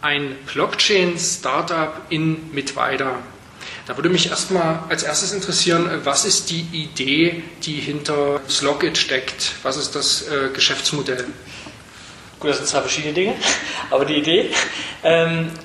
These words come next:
Speaker 2: erstmal Dinge mit der Blockchain zu verbinden, das ist mal ganz einfach und grundlegend.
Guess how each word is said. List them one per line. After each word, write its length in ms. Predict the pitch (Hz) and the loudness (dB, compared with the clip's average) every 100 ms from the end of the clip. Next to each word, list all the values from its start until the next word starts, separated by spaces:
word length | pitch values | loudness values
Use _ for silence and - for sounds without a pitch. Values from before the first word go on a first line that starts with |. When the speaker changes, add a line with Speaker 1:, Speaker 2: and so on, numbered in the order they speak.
| - | 0
Speaker 2:
erstmal 580 | 185 185 - 175 170 - - - - - | 2 2 2 4 4 0 -8 -12 -6 2
Dinge 300 | 202 233 277 - - - | 2 4 0 -2 -12 -8
mit 120 | 143 | 0
der 80 | 131 | 0
Blockchain 460 | 127 151 - 151 143 | 4 2 2 -2 -2
zu 80 | - | -6
verbinden, 480 | - 120 107 214 - - - - - - - | -2 -2 -2 -8 -10 -12 -16 -18 -20 -20 -8
das 120 | 139 | -4
ist 100 | - | -2
mal 60 | 139 | 0
ganz 220 | 151 160 | 2 0
einfach 420 | 156 151 156 131 | 2 0 0 -6
und 100 | 131 - | -6 -6
grundlegend. 440 | 135 131 156 - | -6 -4 -4 -4